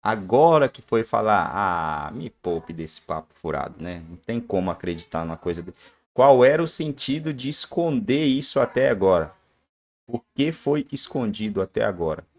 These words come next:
Essa tentativa, que ele falou que foi uma tentativa. Ca-, tem algum vídeo, alguma foto? Que tentativa, gente, é tentativa, né? Cês sabem.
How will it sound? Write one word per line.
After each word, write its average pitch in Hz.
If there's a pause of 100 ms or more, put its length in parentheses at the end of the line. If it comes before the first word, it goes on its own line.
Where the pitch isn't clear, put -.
(760)
Essa 85
tentativa, 90
que -
ele 80
falou 90
que - (200)
foi 123
uma 147
tentativa. 117 (800)
Ca-, 87 (100)
tem 104
algum 98
vídeo, 101
alguma 92
foto? 107 (300)
Que -
tentativa, 135
gente, 82
é 104
tentativa, 95
né? 82
Cês 107
sabem. 87